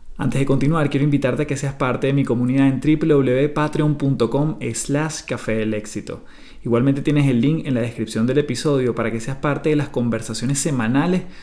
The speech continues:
donde tratamos temas muy similares a los que están en este podcast, pero en vivo, co-construyendo con quienes están presentes,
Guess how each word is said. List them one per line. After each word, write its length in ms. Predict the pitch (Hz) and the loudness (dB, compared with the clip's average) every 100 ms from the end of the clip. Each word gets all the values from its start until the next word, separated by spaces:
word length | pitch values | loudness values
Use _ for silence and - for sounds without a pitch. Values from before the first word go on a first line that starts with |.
| - - | -8 -4
donde 220 | 113 113 | -2 0
tratamos 560 | 117 113 131 156 - | 0 2 2 0 2
temas 420 | - 175 127 117 135 | 4 4 2 0 4
muy 280 | 160 208 | 6 6
similares 440 | 202 131 117 110 139 | 6 2 2 2 2
a 60 | |
los 160 | 143 117 | 0 -2
que 60 | 117 | -6
están 200 | 101 123 | -2 0
en 60 | |
este 220 | 139 139 147 | 0 0 2
podcast, 420 | 160 165 175 170 - - | 2 2 -2 -6 -10 -6
pero 260 | - 113 - | 0 0 0
en 200 | 120 117 | 0 -2
vivo, 540 | 120 170 180 185 180 - - | 2 2 4 4 2 -6 -6
co-construyendo 880 | 123 123 127 - 110 113 120 143 151 | -4 -2 -2 -2 0 2 2 2 0
con 140 | 151 | 0
quienes 260 | 127 113 113 | 0 -2 -4
están 240 | 113 110 | -4 -2
presentes, 640 | 123 135 151 151 151 165 | -2 -2 0 0 -2 -4